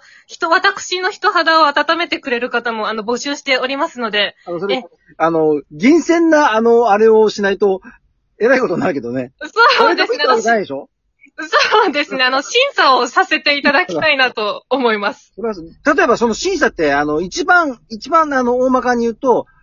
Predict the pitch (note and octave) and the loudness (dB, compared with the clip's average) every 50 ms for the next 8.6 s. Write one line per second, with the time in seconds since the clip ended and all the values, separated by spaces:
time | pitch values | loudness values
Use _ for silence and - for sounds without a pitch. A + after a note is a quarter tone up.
0 | _ _ _ - F4+ G4+ F#4+ D4+ G#3+ A#3 G#3+ - - C#4+ D#4 - - - - _ | _ _ _ -2 0 0 2 0 -2 -4 -6 -8 -6 -6 -4 -4 -4 -6 -10 _
1 | _ _ _ _ D3+ D3+ D3 C#3+ C#3 C3+ C3 C3 B2+ B2+ C3+ D#3+ D#3+ D#3+ C#3+ D3 | _ _ _ _ -4 -4 -2 -2 -2 -2 -2 -2 -4 -2 0 2 2 2 2 0
2 | D3+ C#3+ C3+ C3+ - _ _ _ _ _ - E3 E3+ F3 E3+ D#3 C#3 C3+ C#3 B2 | -2 -2 -2 -2 -8 _ _ _ _ _ -16 -14 -12 -8 -4 -4 -4 -4 -6 -10
3 | _ _ _ _ C3+ C#3 C#3+ C3+ A#2+ A#2 A#2+ - E3+ F3+ F#3 F3+ D#3 E3+ E3 D#3+ | _ _ _ _ -6 -4 -4 -4 -4 -6 -8 -6 -4 0 0 2 2 2 0 0
4 | B2 C3+ - A#2+ G2+ G2+ B2+ C#3+ C#3+ C#3 F3+ D3+ B2+ A2+ A2 G#2+ A2 G#2+ - G#2+ | -4 -6 -6 -6 -6 -6 -4 -4 -4 -4 -4 -4 -6 -8 -10 -12 -12 -14 -16 -20
5 | G#2+ A2 - - - - - - D#4 F#4 G4 G4+ F#4 F#4 D4 A#3 C4 D#4 D4+ C#4+ | -20 -20 -20 -18 -18 -16 -10 -2 2 2 4 6 4 4 2 0 -2 -4 -4 -6
6 | C#4 - - - G4+ A4 A#4 A#4 A4+ G#4+ F#4 D#4+ B3+ - - - C4 - D#4+ F4 | -10 -10 -2 0 2 4 4 4 4 2 0 -2 -4 -4 -4 -8 -4 0 0 2
7 | G4+ G4 G4 F4 - - - - _ - C#4+ - F4+ G4 G4+ - C4+ B3 B3+ A#3 | 2 2 0 -2 -4 -4 -12 -12 _ -8 -4 0 0 0 2 0 -2 -2 0 0
8 | A3 A3 A3 G#3 G3 G3 - G3+ G3+ G#3+ G#3 - | 0 0 0 -2 -4 -8 -8 -10 -10 -10 -12 -14